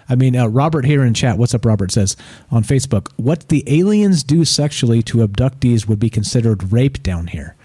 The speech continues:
And that's completely true, right? It's completely true.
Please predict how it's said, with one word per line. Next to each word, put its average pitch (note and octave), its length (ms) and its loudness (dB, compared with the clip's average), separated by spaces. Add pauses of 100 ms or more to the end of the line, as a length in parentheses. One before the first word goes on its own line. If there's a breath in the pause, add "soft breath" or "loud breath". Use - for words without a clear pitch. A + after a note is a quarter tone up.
(460 soft breath)
And G#2+ 120 -4
that's B2 380 -2 (160)
completely A#2+ 440 -2
true, D#3 220 -2
right? G2+ 220 -4
It's - 260 -18
completely B2+ 340 -4
true. C#3 420 -4